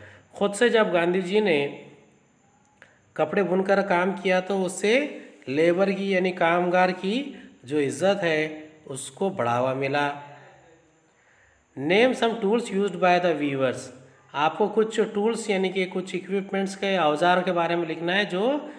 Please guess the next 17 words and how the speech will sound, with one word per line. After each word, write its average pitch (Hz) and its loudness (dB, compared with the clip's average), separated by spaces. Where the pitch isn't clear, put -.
वीवर्स 180 2
यानी 185 0
जुलाहे 156 4
या 165 4
बुनकर 143 -4
यूज़ 143 -6
करते 143 -6
हैं। 135 -8
एक 160 -2
दिया 170 4
हुआ 165 4
है 151 -2
लूम, 196 0
आगे 131 -4
के 135 -8
लिखना 135 -6
है। 135 -6